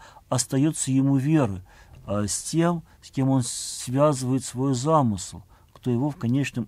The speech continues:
итоге должен будет осуществить. И поэтому, говорит, так и в нынешние времена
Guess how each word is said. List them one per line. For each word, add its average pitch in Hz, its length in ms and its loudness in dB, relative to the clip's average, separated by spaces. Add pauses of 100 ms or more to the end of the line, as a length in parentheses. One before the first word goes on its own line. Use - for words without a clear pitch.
(140)
итоге 135 600 -2 (380)
должен 123 520 0
будет 113 440 0
осуществить. 120 1080 -2 (1000)
И 120 420 0 (440)
поэтому, 165 360 -4
говорит, 151 240 2
так 156 200 -2
и 156 40 4
в 156 80 2
нынешние 175 460 0
времена 135 680 4